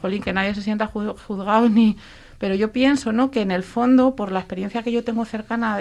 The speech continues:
que he podido conocer, o incluso yo misma, ¿no? hace mucho tiempo, pues, eh, ese hacer el bien, en el fondo, no es más que bu-, buscar un sentirte bien tú, y tú complacerte en el bien que has hecho y un poco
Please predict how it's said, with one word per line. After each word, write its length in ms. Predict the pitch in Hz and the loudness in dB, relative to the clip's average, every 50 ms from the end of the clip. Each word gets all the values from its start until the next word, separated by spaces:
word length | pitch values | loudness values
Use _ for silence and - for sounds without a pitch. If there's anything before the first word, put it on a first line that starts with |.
| - - - | -6 -10 -10
que 80 | - 202 | -12 -12
he 20 | |
podido 280 | - - 214 214 208 208 | -8 -6 -6 -6 -6 -6
conocer, 460 | - 202 196 196 - - - 240 226 | -6 -6 -6 -6 -6 -4 -4 -2 -2
o 120 | 214 202 | -2 -4
incluso 380 | 190 190 180 - - 185 - 185 | -4 -6 -6 -8 -10 -8 -8 -8
yo 160 | 170 185 202 | -6 -6 -4
misma, 320 | 208 208 214 196 208 208 196 | -4 -4 -4 -4 -4 -6 -4
¿no? 160 | 196 214 226 | -4 -4 -4
hace 220 | 220 220 - 208 | -6 -6 -8 -10
mucho 240 | 196 196 190 - 190 | -10 -10 -12 -12 -14
tiempo, 380 | - - 190 185 190 185 185 - - - - - - - - - - - _ _ _ _ - - | -12 -10 -10 -10 -10 -12 -14 -14 -20 -20 -20 -20 -20 -20 -20 -20 -20 -20 _ _ _ _ -20 -10
pues, 360 | - 202 202 196 196 - - - | -4 -2 -2 -2 -4 -8 -12 -16
eh, 380 | - - - 208 202 196 - | -10 -8 -6 -4 -4 -2 -2
ese 240 | 214 214 - - 254 | -4 -4 -2 -2 -2
hacer 260 | 247 - - 262 262 | -2 2 0 2 2
el 140 | 247 247 233 | 2 2 0
bien, 280 | 220 240 247 247 247 240 | 2 2 4 4 4 2
en 140 | 226 208 | 0 -2
el 80 | 196 196 | -4 -6
fondo, 320 | - - 220 220 226 233 | -6 -4 -4 -2 0 0
no 100 | 233 233 | 0 0
es 120 | 233 233 226 | 0 -2 -2
más 180 | 233 233 226 | -2 -4 -4
que 160 | - - 233 220 | -4 -4 -2 -2
bu-, 280 | 220 214 214 208 208 - | 0 0 -2 -6 -8 -10
buscar 680 | - 185 185 202 190 - - - 220 220 226 - - - | -10 -10 -8 -10 -10 -10 -6 -2 0 0 0 -2 -4 -4
un 200 | 202 214 214 - | -4 -4 -4 -2
sentirte 500 | - 208 196 190 214 214 214 - 226 220 | -4 -6 -6 -4 -6 -8 -4 -4 -4 -4
bien 300 | 208 214 214 214 208 - | -2 -2 -2 -2 -2 -4
tú, 340 | 214 208 208 220 262 302 - - - - - _ _ | -4 -6 -4 -6 -6 -8 -14 -20 -20 -20 -20 _ _
y 140 | 208 190 190 | -8 -8 -8
tú 480 | - 202 202 202 208 202 208 202 214 - - - - - _ | -6 -8 -6 -6 -4 -4 -4 -6 -6 -8 -10 -20 -20 -20 _
complacerte 640 | - 214 202 190 202 196 185 - - 208 208 - 226 | -6 -6 -4 -2 -4 -6 -4 -4 -6 -6 -4 -4 -4
en 140 | 220 208 202 | -2 -2 -2
el 80 | 196 | -4
bien 200 | 196 202 202 202 | -4 -4 -4 -4
que 120 | 202 - 202 | -4 -4 -6
has 180 | 196 - - | -6 -6 -8
hecho 320 | 214 214 214 - - 240 240 | -8 -8 -8 -4 -2 -2 0
y 100 | 233 208 | 0 -2
un 120 | 196 190 | -4 -6
poco 340 | - 214 208 - 220 220 | -6 -8 -6 -4 -4 -4